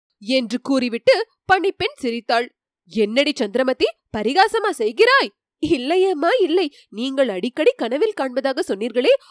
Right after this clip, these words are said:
அவர்தான் இப்போது கண்ணாடியில் தோன்றுகிறாரோ?" "ஆமாண்டி சந்திரமதி, ஆனால் ரொம்ப ரொம்ப நிஜம் போல் இருந்தது." "எல்லா பெண்களுக்கும் இப்படித்தான் ஒரு சமயம் சித்த பிரமை பிடிக்கும். இவங்களுக்கும் இன்னும் இரண்டொரு நாள் தான் இப்படி இருக்கும். நாளைக்கு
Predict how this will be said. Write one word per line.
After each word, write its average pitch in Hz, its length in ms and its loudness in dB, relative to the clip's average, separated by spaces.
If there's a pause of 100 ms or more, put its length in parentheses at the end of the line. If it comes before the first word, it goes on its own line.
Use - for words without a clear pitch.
(240)
அவர்தான் 214 520 -2
இப்போது 381 320 -2
கண்ணாடியில் 370 640 -2
தோன்றுகிறாரோ?" 381 680 0 (960)
"ஆமாண்டி 339 460 0
சந்திரமதி, 226 580 -2 (320)
ஆனால் 294 480 0
ரொம்ப 190 320 2
ரொம்ப 294 260 4
நிஜம் 277 340 -4
போல் 403 220 4
இருந்தது." 339 380 0 (540)
"எல்லா 240 400 2
பெண்களுக்கும் 302 640 -2
இப்படித்தான் 302 540 -2
ஒரு 330 180 0
சமயம் 311 360 -4
சித்த 302 320 -6
பிரமை 330 240 -4
பிடிக்கும். 330 400 -4 (260)
இவங்களுக்கும் 226 680 -2
இன்னும் 247 280 -6
இரண்டொரு 240 400 0
நாள் 254 220 -4
தான் 508 160 0
இப்படி 339 200 -6
இருக்கும். 302 300 -6 (240)
நாளைக்கு 220 540 -4